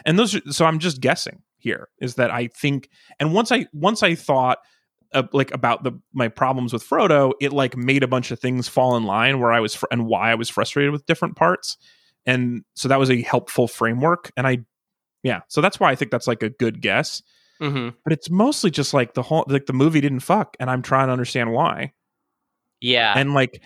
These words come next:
Speaker 1: understanding, like, so, and, like, so if you say, like, the, the, the point that this is, like, such a revolution in the way of filming a movie like this, super interesting to me.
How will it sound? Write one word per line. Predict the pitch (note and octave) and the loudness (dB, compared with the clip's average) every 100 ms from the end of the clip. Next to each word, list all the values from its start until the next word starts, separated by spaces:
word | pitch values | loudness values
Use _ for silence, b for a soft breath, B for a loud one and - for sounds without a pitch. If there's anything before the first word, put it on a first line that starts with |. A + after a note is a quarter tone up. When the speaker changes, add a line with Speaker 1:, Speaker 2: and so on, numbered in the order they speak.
| B | B
Speaker 1:
understanding, | G#3 C#4 D4+ A#3 B3 G3+ | 0 2 2 0 2 2
like, | E3 - | 0 0
so, | F#3 | -2
and, | F3+ | 0
like, | E3 | 0
so | - | 2
if | F3+ | 0
you | E3+ | 2
say, | A3 C4 G#3+ | 0 0 0
like, | D#3 | -2
the, | F#3 D#3+ | -2 -4
the, | C#3+ D3 C#3+ | -2 0 0
the | C#3+ | -2
point | - - C#4+ G3 | -6 -2 -2 -2
that | D3 | -4
this | E3 | -4
is, | E3 | -2
like, | C#3 A#2+ - - b b | 0 0 -2 -14 b b
such | - E3+ E3+ | 0 0 2
a | |
revolution | D3+ C3+ C3+ C3 B2 C3 - C3+ C3 | 2 2 2 2 2 2 2 -2 -2
in | A#2+ | -2
the | |
way | A2+ A2+ A2 B2 - _ - | -2 0 2 0 -6 _ -10
of | A2+ | -8
filming | - C3 B2 B2+ A#2 | -2 0 2 2 0
a | |
movie | A2 A2 B2 A2+ | 0 0 0 -2
like | G#2+ A#2+ - | -2 -4 0
this, | A3+ B3 - - _ _ | 0 0 -2 -8 _ _
super | - - - G#3 - B2 | -12 -8 0 2 4 2
interesting | A2 G#2 - - - | 2 -4 -8 -10 -10
to | B2 | -12
me. | - - D3+ | -10 -10 -12